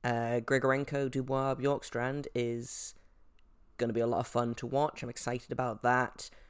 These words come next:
Uh, I still don't know how I feel about Foligno, Domi, Atkinson. It could be really good. It could kinda be a little bit of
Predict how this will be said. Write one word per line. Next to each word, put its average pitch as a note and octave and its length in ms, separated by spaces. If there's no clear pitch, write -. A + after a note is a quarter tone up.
Uh, A#2+ 220
I - 40
still C3 260
don't C#3+ 120
know C#3+ 80
how C3 160
I B2+ 40
feel A#2+ 180
about A#2 180
Foligno, A#2 420
Domi, A2+ 320
Atkinson. A2 760
It - 200
could A#2 360
be F#2 140
really G#2+ 240
good. E3+ 440
It - 160
could A#2 420
kinda A2+ 460
be A#2+ 160
a A2+ 80
little A#2+ 200
bit A2+ 220
of A2+ 260